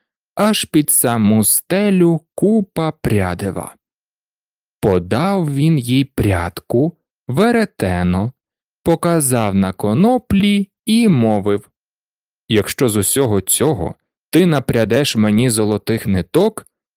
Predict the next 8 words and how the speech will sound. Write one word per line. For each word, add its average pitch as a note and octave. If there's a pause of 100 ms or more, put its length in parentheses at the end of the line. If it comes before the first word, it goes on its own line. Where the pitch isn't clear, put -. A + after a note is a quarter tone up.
я A2
візьму F#2
тебе C#3
за A2+
дружину». G2 (1200)
З -
цими F2
словами A3+